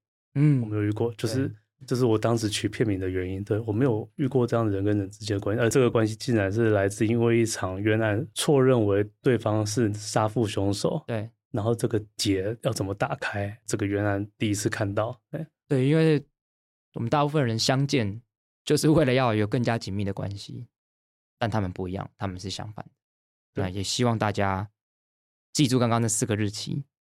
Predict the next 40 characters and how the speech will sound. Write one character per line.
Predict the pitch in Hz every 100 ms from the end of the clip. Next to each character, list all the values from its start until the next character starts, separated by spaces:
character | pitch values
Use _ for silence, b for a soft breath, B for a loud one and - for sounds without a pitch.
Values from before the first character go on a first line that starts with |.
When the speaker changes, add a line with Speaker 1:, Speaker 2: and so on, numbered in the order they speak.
| _ -
Speaker 1:
还 |
有 | 107
地 | 101 107
点， | - - - _ _ _
然 | 95
后 | 95 95
去 | - 110
看 | - 120
一 |
下 | 117
金 | 107
马 | 120 95
影 | 98
展 | 104 90
里 |
面 | 90 98
的 | 98
相 | 101 98
见 | 101 95
相 | 90 104
忘， | 92 117 _ _
去 | -
体 | -
会 | 92
这 | 92
个 | 98
道 | -
理。 | - _ _ _ _ _ _ _ _
那 | 110
我 |
们 | 95
今 | 95
天 | 120
谢 | 127
谢 | 143 -
石 | -
友 | 117
仁 | 101
导 | 107
演。 | 110